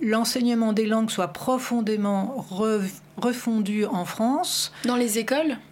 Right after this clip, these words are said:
Speaker 1: Dans les écoles, oui. C'est-à-dire ce qu'on propose, euh, c'est qu'au niveau des maternelles, on ait une, une initiation aux différentes sonorités des différentes langues du monde,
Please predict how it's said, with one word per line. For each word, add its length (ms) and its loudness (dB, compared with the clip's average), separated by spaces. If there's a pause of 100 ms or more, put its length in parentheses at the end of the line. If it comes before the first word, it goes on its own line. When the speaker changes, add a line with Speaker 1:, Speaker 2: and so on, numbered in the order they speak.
Speaker 1:
Dans 180 2
les 240 2
écoles, 400 0
oui. 340 0
C'est-à-dire 560 0
ce 80 -6
qu'on 240 -2
propose, 640 -2 (240)
euh, 300 0
c'est 400 -2 (160)
qu'au 240 0
niveau 360 2
des 160 0
maternelles, 760 2
on 160 0
ait 140 2
une, 220 0 (140)
une 160 2
initiation 840 0
aux 80 0
différentes 560 -2
sonorités 800 0
des 120 -2
différentes 520 -2
langues 280 2
du 140 2
monde, 480 0